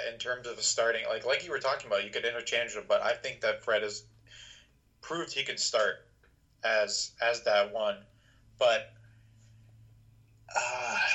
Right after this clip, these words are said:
I wanna say, like, Powell, yes, because he hasn't been playing well, but, like,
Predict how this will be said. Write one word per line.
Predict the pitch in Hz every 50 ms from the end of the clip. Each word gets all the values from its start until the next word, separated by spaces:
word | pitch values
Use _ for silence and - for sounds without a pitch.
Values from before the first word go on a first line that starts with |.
| - - -
I | 127 151 143
wanna | 147 151 160 165 160
say, | - - 165 160 139
like, | 139 139 135 -
Powell, | - 151 151 156 165 165 170 165 151
yes, | 113 123 120 120 120 - -
because | - 127 143 135 131 127 -
he | - 135
hasn't | 127 123 123 127 123 117
been | 120 117
playing | - - 127 120 120 117 117
well, | 110 107 104 107 110 107 - - - - - - - - - - - - - - - _ _ _ _ _ _ _
but, | - 127 117
like, | 113 107 104 104